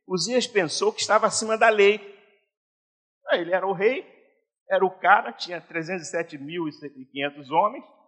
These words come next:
tinha exército poderoso, todo mundo temia, os inimigos temiam, dava presente pra ele. Então, ele começou a achar que estava acima da lei, né? Irmãos, nós não estamos acima da lei. É muito perigoso isso.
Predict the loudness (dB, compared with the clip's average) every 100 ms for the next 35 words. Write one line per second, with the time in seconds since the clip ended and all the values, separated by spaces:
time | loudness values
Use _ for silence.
0 | _ -12 -4 -2 0 0 -2 -8 -6 -6
1 | -4 -4 -6 -10 -10 -8 -4 -4 -4 -4
2 | -4 -4 -8 -8 -8 -8 -6 -4 -2 0
3 | -2 -2 -6 -6 -4 -4 -4 -12 _ -8
4 | 0 4 4 4 -4 -6 -4 -4 -2 -2
5 | 2 0 2 0 -2 -2 -2 2 2 0
6 | -2 0 4 6 4 2 -18 _ -10 -10
7 | -10 _ -6 2 2 2 -2 -14 _ -12
8 | 0 4 4 2 -4 -4 -6 -2 0 0
9 | -2 -6 -6 0 2 4 2 0 -10 -20
10 | _ _ _ _ _ _ _ _ _ _
11 | _ _ _ -4 -4 -4 -4 -4 -4 -8
12 | 0 2 2 2 -2 -2 -4 -10